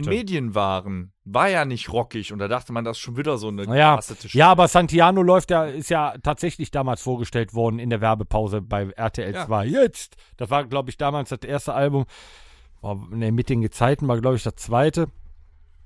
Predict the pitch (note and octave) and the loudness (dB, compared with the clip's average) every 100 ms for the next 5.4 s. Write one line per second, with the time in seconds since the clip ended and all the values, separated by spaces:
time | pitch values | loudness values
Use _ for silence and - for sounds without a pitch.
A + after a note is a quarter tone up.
0 | - - C#3+ D3 C#3+ D3 E3 E3 C3+ D3 | -18 -4 2 4 4 2 0 -2 -2 0
1 | C#3+ C#3 - E3 D3 C3 C#3 C3+ C3+ C3+ | 0 -2 -2 0 0 -2 -4 -2 -4 -4
2 | - _ _ A2+ C3 B2+ - G3 A#3 F3 | -8 _ _ -2 -2 -2 0 0 0 -2
3 | C#3+ - C3 A2 A2 G2+ E2 - G#2+ A2+ | -4 -2 0 2 2 0 -4 -8 -12 -12
4 | C3 _ - B2+ B2+ D3 G3+ F#3 E3+ A2 | -14 _ -2 0 2 2 0 -2 0 0
5 | F2+ F2 - - | -2 -6 -12 -20